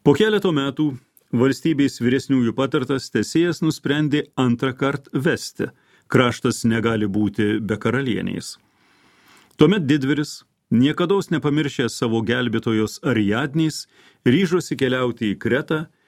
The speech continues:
ir ten iš Mino, to paties, kuris jį kitados siuntė mirti į Minotauro nasrus, namų paimti sau žmoną. Jis prisiminė, kad Ariadnė turėjo seserį, mažąją Fedrą.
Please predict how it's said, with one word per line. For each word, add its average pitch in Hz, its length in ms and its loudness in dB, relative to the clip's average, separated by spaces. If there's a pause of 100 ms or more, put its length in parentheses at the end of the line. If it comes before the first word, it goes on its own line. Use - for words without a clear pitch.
(200)
ir 143 160 4
ten 139 360 0
iš 156 320 -2
Mino, 143 420 0 (380)
to 151 160 4
paties, 117 520 -2 (120)
kuris 123 380 0 (100)
jį 120 240 2
kitados 117 520 -2
siuntė 127 280 0
mirti 123 480 0
į 147 180 0
Minotauro 120 640 0
nasrus, 123 560 -4
namų 120 540 2 (360)
paimti 110 380 2
sau 107 240 -2
žmoną. 95 480 -4 (840)
Jis 123 240 4
prisiminė, 160 560 2
kad 139 260 -2 (140)
Ariadnė 127 680 0
turėjo 117 400 0
seserį, 123 720 -2
mažąją 107 560 0
Fedrą. 107 460 -6